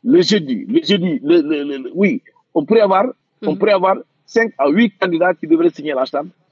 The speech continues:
Speaker 1: parce que le contact a été pris, le link est déjà fait, le dispositif mis en place.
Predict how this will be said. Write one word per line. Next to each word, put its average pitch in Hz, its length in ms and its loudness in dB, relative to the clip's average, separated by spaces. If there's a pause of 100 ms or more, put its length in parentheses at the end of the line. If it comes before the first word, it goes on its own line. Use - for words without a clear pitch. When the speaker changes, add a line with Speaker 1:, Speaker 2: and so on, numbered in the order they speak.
(220)
Speaker 1:
parce 151 180 -4
que 214 100 2
le 185 260 0
contact 214 380 -2
a 165 140 2
été 156 260 -2 (220)
pris, 302 260 2 (1400)
le 185 140 4
link 220 380 2
est 160 100 -2
déjà 175 260 0
fait, 190 340 -2 (880)
le 170 100 2
dispositif 196 500 0
mis 175 200 -2
en 151 120 0
place. 208 260 0